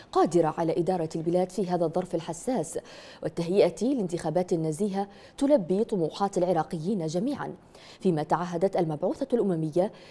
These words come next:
بتقديم كامل الدعم للحكومة المرتقبة بما يخدم مستقبل العراق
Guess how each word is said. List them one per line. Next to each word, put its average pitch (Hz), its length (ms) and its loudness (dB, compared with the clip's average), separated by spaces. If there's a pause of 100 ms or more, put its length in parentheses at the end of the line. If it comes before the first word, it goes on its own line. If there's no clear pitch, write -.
(160)
بتقديم 233 640 2
كامل 262 500 -2
الدعم 156 380 0
للحكومة 165 580 0
المرتقبة 202 640 0 (280)
بما 165 200 2
يخدم 185 600 -2
مستقبل 170 480 -4
العراق 165 520 -2